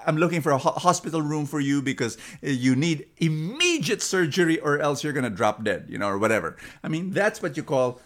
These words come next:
a fire that you need to address. There, there are certain fires in your life right now that are quadrant one. They're urgent and they're important. Fight the fire now.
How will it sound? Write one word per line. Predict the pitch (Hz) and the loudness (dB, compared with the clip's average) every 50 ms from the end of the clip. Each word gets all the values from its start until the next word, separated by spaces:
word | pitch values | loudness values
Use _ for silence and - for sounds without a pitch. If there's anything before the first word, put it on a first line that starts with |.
| _ _ | _ _
a | - 143 | -10 -10
fire | - - - 180 208 202 135 110 104 | -4 -2 -2 0 2 2 2 2 0
that | 107 113 110 - | 0 -4 -4 -4
you | 135 | -2
need | 127 131 131 127 | 0 0 0 -2
to | 147 131 | -4 -8
address. | 120 107 104 147 151 113 110 - - - - - _ _ _ _ _ - | -8 -6 -6 -6 -6 -6 -10 -12 -16 -18 -20 -20 _ _ _ _ _ -4
There, | 156 185 170 151 117 170 214 180 156 | -4 -2 -2 0 2 2 2 2 2
there | 147 180 226 214 | 2 4 4 4
are | 165 170 160 | 4 2 0
certain | 160 - 190 180 156 160 147 135 | 0 0 0 0 0 0 -2 -2
fires | 131 - - - 160 156 151 175 185 196 196 180 - - | -4 -4 0 2 2 2 2 0 0 2 0 0 0 0
in | 165 135 | 0 0
your | 120 120 117 113 | 0 2 0 0
life | 113 123 139 160 180 160 - - | 2 4 4 4 2 0 -2 -2
right | 156 151 151 - - | -2 -2 -2 -2 -2
now | 147 151 151 | -2 -2 0
that | 131 123 110 | -2 -2 -4
are | 113 104 | -4 -6
quadrant | - - - 143 139 135 107 113 123 120 95 | -6 -2 2 4 4 4 4 0 -4 -4 -4
one. | 123 127 123 110 95 90 | -2 0 0 0 0 0
They're | 101 95 - - - | -2 -2 -4 -6 2
urgent | - 170 180 202 185 147 143 202 220 214 208 - _ _ - | 6 8 8 8 6 6 4 4 4 2 -4 -10 _ _ 0
and | 143 135 120 | 0 0 2
they're | 123 120 | 0 -2
important. | 120 117 110 110 - 165 170 180 180 190 185 185 160 - - - - _ | -2 -4 -4 0 4 4 4 4 4 0 -4 -4 -6 -12 -16 -20 -20 _
Fight | - - - - 190 190 190 - 156 | -16 -14 2 6 6 6 6 4 0
the | 151 143 | -2 -2
fire | - - 156 151 143 139 135 135 135 - - _ _ - | 4 6 6 6 8 6 4 2 0 -2 -10 _ _ -8
now. | 127 113 110 113 120 160 151 139 131 113 92 - - | -6 -4 -4 0 6 6 6 6 6 2 0 -6 -12